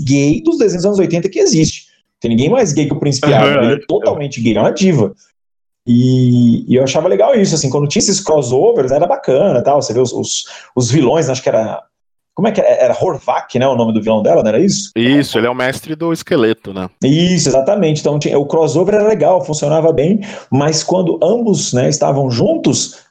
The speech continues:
Speaker 1: ela virava sidekick do He-Man. Então, eu acho muito legal isso de ter a série dela revisitada. Muito bacana, entendeu? Então, parabéns aí também por esse,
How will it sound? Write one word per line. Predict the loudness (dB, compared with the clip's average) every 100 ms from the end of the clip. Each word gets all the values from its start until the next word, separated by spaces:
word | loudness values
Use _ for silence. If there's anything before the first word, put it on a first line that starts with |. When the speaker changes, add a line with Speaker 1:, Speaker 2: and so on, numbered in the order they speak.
| -4
Speaker 1:
ela | 0 0
virava | 0 -2 -2
sidekick | -2 -4 -2 -2 0
do | 0
He-Man. | 0 0 -2 -4 0
Então, | 0 2 0
eu | 2
acho | 0 2
muito | 0 2
legal | 2 2 2 0
isso | 0 -2
de | 0
ter | 0 0
a |
série | 0 0 0 -2
dela | -4 0 2 4 4 4 2
revisitada. | 0 -2 -2 -4 -4 -4 -6 -8 -10
Muito | -2 0 0 0 -2
bacana, | -2 -4 -8 -8 -14
entendeu? | -6 -2 -2
Então, | -2 -4 -4 _ _ _ _ _ _ _
parabéns | -2 0 2 0 0
aí | 0 0
também | -2 0 0
por | 2
esse, | 0 0 0 0 -4